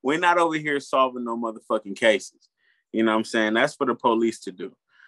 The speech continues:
So I don't, I, I can't say nothing about this case. I don't know who did nothing. All I will say is this.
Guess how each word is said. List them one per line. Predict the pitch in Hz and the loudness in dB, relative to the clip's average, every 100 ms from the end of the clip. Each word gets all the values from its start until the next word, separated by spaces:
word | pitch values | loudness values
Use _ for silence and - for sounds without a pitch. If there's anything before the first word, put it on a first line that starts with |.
| _ _ | _ _
So | - 95 | 0 4
I | 104 | 6
don't, | 131 131 | 6 6
I, | 107 120 80 | 4 4 2
I | - | 0
can't | - 139 131 | -2 -2 -2
say | - 123 110 | -2 -4 -2
nothing | 117 107 107 104 | 0 -2 -4 -14
about | 104 101 98 - | -6 -4 -4 -4
this | 95 - | -8 -4
case. | 101 98 95 | -2 0 0
I | 101 | 2
don't | 107 104 | 2 0
know | 98 | -2
who | 107 113 117 | 0 0 2
did | 117 113 113 | 4 4 4
nothing. | 110 107 104 107 _ _ - - - - | 0 0 -6 -16 _ _ -20 -20 -20 -2
All | 135 135 | 2 4
I | 135 | 4
will | 147 143 | 2 -4
say | - 135 | -4 -4
is | 123 113 | -4 -6
this. | 110 92 - | -10 -10 -16